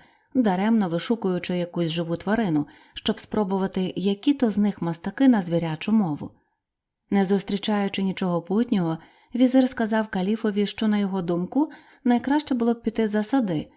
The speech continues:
аж до ставу, де він часто густо бачив чорногузів. Своєю поважною поведінкою і чудним клекотом вони завжди привертали його увагу.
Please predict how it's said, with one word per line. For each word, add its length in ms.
аж 280
до 160
ставу, 500
де 180
він 160
часто 420
густо 400
бачив 400
чорногузів. 760
Своєю 480
поважною 580
поведінкою 800
і 20
чудним 420
клекотом 640
вони 260
завжди 340
привертали 680
його 320
увагу. 540